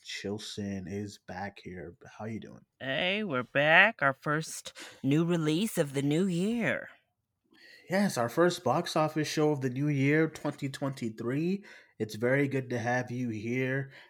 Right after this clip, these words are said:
Speaker 1: How long have we been doing this shit?
Speaker 2: Oof.
Speaker 1: Since, like, two thousand,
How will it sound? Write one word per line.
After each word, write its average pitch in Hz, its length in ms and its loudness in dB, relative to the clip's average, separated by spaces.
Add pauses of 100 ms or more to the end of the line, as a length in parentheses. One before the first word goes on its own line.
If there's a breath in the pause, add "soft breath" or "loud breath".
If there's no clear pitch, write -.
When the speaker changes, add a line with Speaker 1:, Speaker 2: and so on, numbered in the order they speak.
Speaker 1:
How 139 320 0
long 127 420 -2
have 104 240 -4
we 139 140 -4
been 113 240 -6
doing 117 300 -4
this 135 180 -6
shit? - 600 -10
Speaker 2:
Oof. 339 220 -6
Speaker 1:
Since, 156 240 -6
like, 95 220 -12
two 123 160 -8
thousand, 113 720 -6